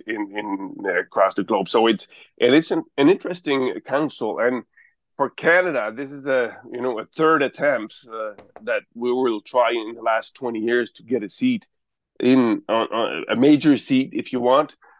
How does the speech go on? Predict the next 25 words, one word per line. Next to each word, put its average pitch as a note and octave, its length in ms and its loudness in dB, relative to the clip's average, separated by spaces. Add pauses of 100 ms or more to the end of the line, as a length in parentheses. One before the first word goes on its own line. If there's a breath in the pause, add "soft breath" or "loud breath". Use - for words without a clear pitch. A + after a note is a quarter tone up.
(140)
uh, - 40 -4 (180)
uh, G#2 420 -4 (120)
on A2+ 240 -6
the G#2+ 80 -6
United A2 380 0
Nations, A2 520 -2 (100)
uh, G2+ 280 4
Council. A2+ 500 -2 (240 soft breath)
We - 140 4
failed, D#3 500 6
uh, G#2+ 140 -2 (120)
last A#2 280 0
time A#2+ 200 -2
around A#2+ 200 0
to G#2+ 80 -16
get B2 180 -4
a G#2+ 220 -2 (260)
seat - 380 -4 (100)
on A2 140 -2
the, A2 80 -2 (200)
uh, G2+ 240 0
non-permanent B2+ 720 0
seat B2 280 -4
on G#2+ 180 -2
the, G#2+ 320 -2